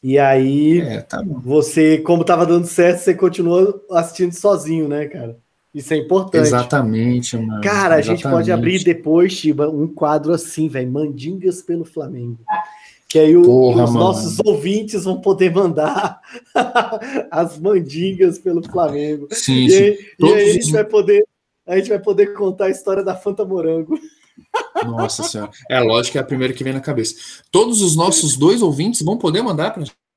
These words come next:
Speaker 1: Vão poder
Speaker 2: Gente.
Speaker 1: mandar todos os dois ouvintes, que a gente vai falar o nome aqui
Speaker 2: Caralho.
Speaker 1: depois, eu vou poder, vou poder
Speaker 2: Ah,
Speaker 1: mandar.
Speaker 2: bacana, bacana.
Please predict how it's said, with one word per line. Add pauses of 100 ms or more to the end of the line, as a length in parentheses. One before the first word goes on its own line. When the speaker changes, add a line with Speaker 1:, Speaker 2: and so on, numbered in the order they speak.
Speaker 1:
Vão
poder
Speaker 2:
Gente.
Speaker 1:
mandar
todos
os
dois
ouvintes,
que
a
gente
vai
falar
o
nome
aqui
Speaker 2:
Caralho.
Speaker 1:
depois,
eu
vou
poder, (520)
vou
poder
Speaker 2:
Ah,
Speaker 1:
mandar.
Speaker 2:
bacana,
bacana.